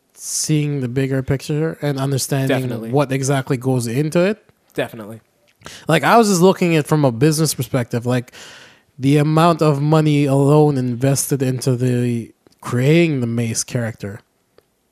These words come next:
Speaker 2: For sure.
Speaker 1: <clears throat> Like, the image, um, the studio sessions, all that. Like,
Speaker 2: Yeah.
Speaker 1: we're just
Speaker 2: Especially
Speaker 1: talking
Speaker 2: back
Speaker 1: about
Speaker 2: when you
Speaker 1: that.
Speaker 2: had to be in a studio.
Speaker 1: Exactly. Exactly. We're talking about all that.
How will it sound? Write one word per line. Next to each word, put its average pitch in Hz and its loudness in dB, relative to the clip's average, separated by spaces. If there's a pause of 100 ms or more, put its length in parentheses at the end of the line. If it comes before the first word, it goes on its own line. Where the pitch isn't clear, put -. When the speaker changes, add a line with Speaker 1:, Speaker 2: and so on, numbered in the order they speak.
(440)
Speaker 2:
For 107 -14
sure. 107 -12
Speaker 1:
<clears throat> - -10
Like, 160 -8
the 113 -12
image, 143 0 (500)
um, 120 -6 (1400)
the 127 -14
studio 139 2
sessions, 139 0
all 123 0
that. 120 -4
Like, 113 -4
Speaker 2:
Yeah. 113 -4 (140)
Speaker 1:
we're 127 -2
just 127 0
Speaker 2:
Especially 143 2
Speaker 1:
talking 113 -6
Speaker 2:
back 156 2
Speaker 1:
about 156 -2
Speaker 2:
when 151 4
you 147 2
Speaker 1:
that. 127 0
Speaker 2:
had 135 0
to 147 -2
be 135 -2
in 131 -2
a 127 -2
studio. 143 2
Speaker 1:
Exactly. 139 2 (220)
Exactly. 123 -2
We're 113 -2
talking 127 0
about 113 0
all 110 -2
that. 147 0